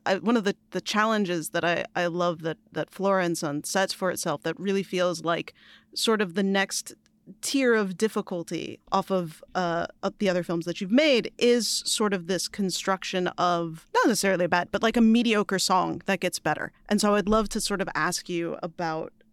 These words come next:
uh, that and, and collaborating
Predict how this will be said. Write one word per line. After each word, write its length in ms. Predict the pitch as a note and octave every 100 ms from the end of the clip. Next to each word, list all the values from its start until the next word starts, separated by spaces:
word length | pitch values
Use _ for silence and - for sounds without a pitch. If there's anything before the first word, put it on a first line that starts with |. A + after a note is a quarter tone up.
| -
uh, 420 | F3 E3 D#3+ C#3 -
that 320 | G3 A#3+ A#3+ G#3+
and, 300 | F#3+ F3+ -
and 180 | F#3 F3
collaborating 760 | F3+ F3 E3+ F3 D#3+ D3 -